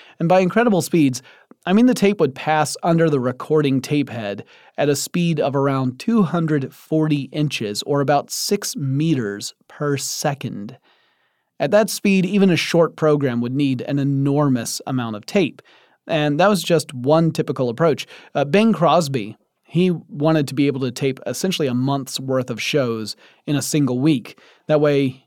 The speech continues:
he would work for a week and then have the next three weeks off. Sounds ideal. I wish I could do that. I just, I, I don't think I can physically record that <laughs> many episodes in a week and then take another month off. But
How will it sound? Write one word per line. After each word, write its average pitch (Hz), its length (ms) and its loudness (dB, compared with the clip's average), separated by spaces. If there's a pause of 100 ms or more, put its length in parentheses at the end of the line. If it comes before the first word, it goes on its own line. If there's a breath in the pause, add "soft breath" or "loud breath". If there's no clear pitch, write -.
he 147 180 -2
would 135 260 -2
work 156 300 2
for 151 180 0
a 147 60 2
week 165 380 0
and 147 100 0
then 143 140 0
have 135 160 -4
the 135 60 -2
next 135 240 -4
three 139 260 -2
weeks 120 280 -6
off. - 380 0 (400)
Sounds 123 300 -4
ideal. 123 560 -2
I - 60 -8
wish 135 200 -4
I 135 100 -2
could 135 120 -6
do 110 140 -10
that. 104 220 -12 (120)
I 143 100 -6
just, 127 240 -8 (220)
I, 123 80 -12 (420)
I - 80 -10
don't 123 220 -8
think 131 120 -4
I 131 80 -4
can 123 140 -6
physically 143 580 -2
record 131 420 0
that 143 120 0
<laughs> 160 80 2
many 170 180 6
episodes 143 460 0
in 127 60 0
a 127 60 -2
week 139 220 0
and 120 100 -4
then 117 120 -4
take 120 220 -6 (160)
another 117 500 -6
month 123 300 -4
off. 127 240 -2 (560 loud breath)
But 196 260 2